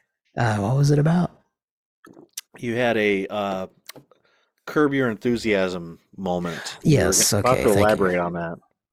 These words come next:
Speaker 1: Yeah, so I went to, <sighs> I have a, an old,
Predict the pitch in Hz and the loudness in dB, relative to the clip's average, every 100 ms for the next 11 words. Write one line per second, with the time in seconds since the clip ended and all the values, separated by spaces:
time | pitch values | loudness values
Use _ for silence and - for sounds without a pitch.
0 | _ _ _ - - - - - - - | _ _ _ -20 -18 -20 -20 -20 -20 -20
1 | _ _ _ _ _ _ _ 139 123 - | _ _ _ _ _ _ _ -2 0 0
2 | 98 - 110 120 117 - - 147 143 151 | -2 0 0 0 -2 -4 -2 2 4 4
3 | 143 - - 131 131 - _ _ _ - | 2 0 -2 2 2 0 _ _ _ -4
4 | 117 110 110 113 117 113 - _ _ _ | 0 0 0 -2 -2 -4 -6 _ _ _
5 | _ _ _ _ _ _ _ _ _ _ | _ _ _ _ _ _ _ _ _ _
6 | _ _ - - - - - _ _ _ | _ _ -12 -12 -12 -16 -18 _ _ _
7 | _ _ - _ - 131 143 135 120 104 | _ _ -20 _ -4 2 2 4 2 0
8 | 117 _ _ _ _ _ _ _ _ _ | -4 _ _ _ _ _ _ _ _ _
9 | _ _ _ _ _ _ _ _ _ 123 | _ _ _ _ _ _ _ _ _ -4
10 | 110 - 127 139 139 127 - | -2 -2 -2 0 0 0 -4